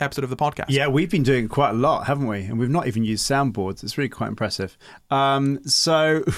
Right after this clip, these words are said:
Speaker 2: <laughs>
Speaker 1: Luke actually is just a soundboard. I'm not gonna lie. Like, he doesn't talk on most episodes. I'm just, I'm just furiously,
Speaker 2: Yeah.
Speaker 1: frantically typing away here and just pressing all the random different buttons to make him seem like he's talking.
Speaker 2: You can't see the wires on the back of my head.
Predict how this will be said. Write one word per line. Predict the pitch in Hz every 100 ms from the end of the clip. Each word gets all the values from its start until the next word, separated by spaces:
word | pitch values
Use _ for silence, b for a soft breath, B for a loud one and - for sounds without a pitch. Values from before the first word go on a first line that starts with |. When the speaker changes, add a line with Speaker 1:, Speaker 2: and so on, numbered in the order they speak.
| 151 139
Speaker 2:
<laughs> | - - 180
Speaker 1:
Luke | 170 220
actually | 240 233 214 196
is | 147 160
just | 170 170
a |
soundboard. | 185 208 185 190 190 196
I'm | 185 185
not | 202
gonna | 196 175
lie. | 165 156 139
Like, | 151 151 B B
he | -
doesn't | 165 240 220
talk | - 208 185
on |
most | 175 165
episodes. | 170 160 - 127 -
I'm | 170
just, | 196 220 -
I'm | 165 196
just | 220
furiously, | - 180 165 147 147 139
Speaker 2:
Yeah. | 120
Speaker 1:
frantically | 120 143 156 135
typing | 127 - 151 147 147
away | 151 147 151 180
here | 190 190 202
and | 165
just | 156
pressing | - 170 170
all | 175 170
the | 170
random | 165 175 160
different | 165 175
buttons | 160 160 175
to | 147
make | 139 160 165
him |
seem | 165 170
like | 170
he's | 175
talking. | 180 180 202 226
Speaker 2:
You | 123
can't | 113 123 117
see | - 110
the | 104
wires | 104 98 92
on | 95
the | 92
back | 92 -
of |
my | - 95
head. | 107 98